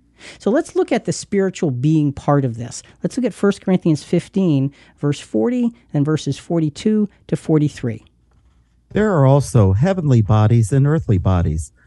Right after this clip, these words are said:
Speaker 2: but the glory of the heavenly is one, and the glory of the earthly is another. So also is the resurrection of the dead.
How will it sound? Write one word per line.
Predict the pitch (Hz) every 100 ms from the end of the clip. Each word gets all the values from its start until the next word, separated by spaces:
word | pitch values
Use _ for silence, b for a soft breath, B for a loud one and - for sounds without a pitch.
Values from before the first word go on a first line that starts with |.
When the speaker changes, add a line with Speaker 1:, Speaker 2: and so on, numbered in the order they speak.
| _
Speaker 2:
but | 147 131
the | 131
glory | 185 240 247
of | 147 104
the | 110
heavenly | 170 196 120 101 98
is | 92 123
one, | 175 127 87 107 _ -
and | 135 135
the | 127
glory | 180 214 233 147
of | 104
the | 113
earthly | 170 180 - 104 92
is | 90
another. | 92 107 110 73 71 _ b b
So | - 208 -
also | 143 196 - 113 95
is | 107 101
the | 107
resurrection | 95 110 113 98 131 - - 92
of | 82
the | 98
dead. | 101 127 78